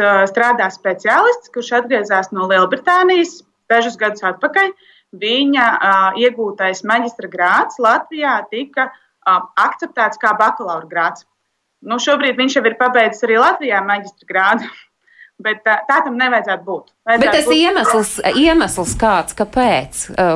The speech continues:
Speaker 2: kā tas tika paskaidrots?
Speaker 1: Tika definēts tāds, ka iegūtais kredītpunktu skaits neatbilst, ā, Latvijas izglītības sistēmai. Un, ā, tie kredītpunkti, ko viņš bija ieguvis Lielbritānijā, nebija pietiekami, lai to definētu kā maģistra grādu.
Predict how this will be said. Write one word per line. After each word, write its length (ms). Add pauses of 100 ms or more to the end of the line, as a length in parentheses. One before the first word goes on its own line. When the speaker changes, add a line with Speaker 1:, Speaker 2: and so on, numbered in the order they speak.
Speaker 2:
kā 160
tas 160
tika 160
paskaidrots? 720
Speaker 1:
Tika 320
definēts 640
tāds, 240
ka 160
iegūtais 560
kredītpunktu 640
skaits 480 (260)
neatbilst, 720
ā, 240
Latvijas 400
izglītības 480
sistēmai. 460 (100)
Un, 240
ā, 240 (260)
tie 220
kredītpunkti, 640
ko 160
viņš 180
bija 220
ieguvis 280
Lielbritānijā, 680 (280)
nebija 340
pietiekami, 720
lai 320
to 220 (340)
definētu 420
kā 100
maģistra 360
grādu. 260